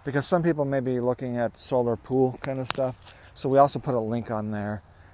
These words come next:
so that you can request a list of pool homes, uh, 'cause it's summer and pool homes are popular, and pool homes are popular right now this time of the year. In June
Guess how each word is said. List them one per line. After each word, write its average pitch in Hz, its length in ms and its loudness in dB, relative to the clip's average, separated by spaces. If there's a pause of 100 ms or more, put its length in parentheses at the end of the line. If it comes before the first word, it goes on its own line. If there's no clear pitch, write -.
so - 140 -10
that 101 80 -10
you 120 60 -2
can 113 100 -4
request 113 720 -4
a 120 100 -6
list 107 540 -4
of 110 380 -6
pool 220 260 0
homes, 107 560 -8 (580)
uh, 110 380 0 (100)
'cause 113 160 -8
it's 117 120 -8
summer 131 540 2 (680)
and 113 240 -8
pool 123 200 -4
homes 117 260 -4
are 113 60 -4
popular, 117 600 -2
and 101 140 -6
pool 123 180 -4
homes 113 360 -4
are 110 200 -4 (440)
popular 120 340 2
right 107 200 0
now 107 220 -6
this 101 200 -10
time 101 260 -8
of 95 60 -8
the 104 80 -4
year. 110 320 -4 (200)
In 113 100 -10
June 113 440 -6